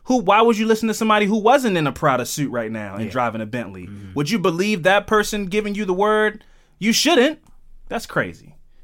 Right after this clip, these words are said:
Speaker 1: Anyway, I went on a bit of a rant there. Fran, the floor is yours for your good vibes.
Speaker 2: All right.
Speaker 1: Please.
Speaker 2: Uh, my good vibe this week is about an unemployment, an unemployed New Jersey man who is searching for a good Samaritan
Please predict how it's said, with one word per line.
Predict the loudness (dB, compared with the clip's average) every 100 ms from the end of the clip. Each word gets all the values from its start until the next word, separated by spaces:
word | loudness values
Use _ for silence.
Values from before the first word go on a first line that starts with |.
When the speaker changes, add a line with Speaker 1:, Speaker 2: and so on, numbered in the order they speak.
| -10
Speaker 1:
Anyway, | -6 -4 -2 -2
I |
went | -2 -6
on | -8
a |
bit | -8 -8
of | -6
a | -6
rant | -8 -10 -12
there. | -10 -10
Fran, | -12 -10 -8 -8 -10 -14 -18
the |
floor | -12 -8 -8
is | -8
yours | -12 -14
for | -14
your | -14 -12
good | -12
vibes. | -10 -10 -10 -14
Speaker 2:
All | -20
right. | -20 -20 -20
Speaker 1:
Please. | -16 -16 -18 _ -10
Speaker 2:
Uh, | -8 -6
my | -6
good | -6 -6
vibe | -6 -6
this | -10
week | -8 -8 -10 -14
is | -14 -10
about | -8 -8 -8
an | -12
unemployment, | -10 -10 -8 -8 -6 -8 -14 -20 -20 _ -12
an | -6
unemployed | -4 -4 -2 0 0
New | -2
Jersey | -4 -2 -2 -2
man | -4 -2 -4
who | -6 -8
is | -8
searching | -6 -6 -8
for | -8 -6
a | -6
good | -4 -4 -2
Samaritan | -4 -4 -4 -6 -8 -12